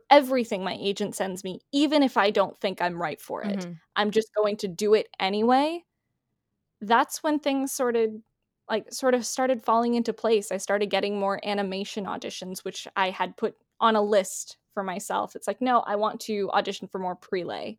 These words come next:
Speaker 2: Mm-hmm.
Speaker 1: I would love to do more prelay." I'm doing a, um, a new animated series for, like, a guy who does a comic,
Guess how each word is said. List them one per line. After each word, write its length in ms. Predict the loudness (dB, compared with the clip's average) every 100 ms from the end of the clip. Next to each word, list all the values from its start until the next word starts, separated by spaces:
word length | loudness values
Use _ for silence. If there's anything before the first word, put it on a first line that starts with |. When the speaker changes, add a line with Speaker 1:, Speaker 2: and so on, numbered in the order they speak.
| -8
Speaker 2:
Mm-hmm. 280 | -6 -4 -2
Speaker 1:
I 60 |
would 100 | -2
love 220 | 0 -2 -4
to 100 | -2
do 120 | -2
more 220 | 0 -2 -4
prelay." 760 | -2 -2 -2 -6 -8 -8 -8 -2
I'm 240 | 0 0
doing 460 | -2 -2 -2 -4 -8 -6
a, 340 | -6 -4 -8
um, 480 | -8 -8 -8 -10 -14 _ _ _ _ _ _ _ _ _ _ _ _ _
a 60 | 0
new 260 | 2 2 2
animated 800 | 0 0 2 2 2 0 -2 -8
series 480 | -12 -4 -2 -2 -4
for, 180 | -6 -4
like, 160 | -4 -4
a 60 |
guy 180 | -4 -2
who 100 | -2
does 140 | -4
a 60 | -6
comic, 400 | -2 0 0 -2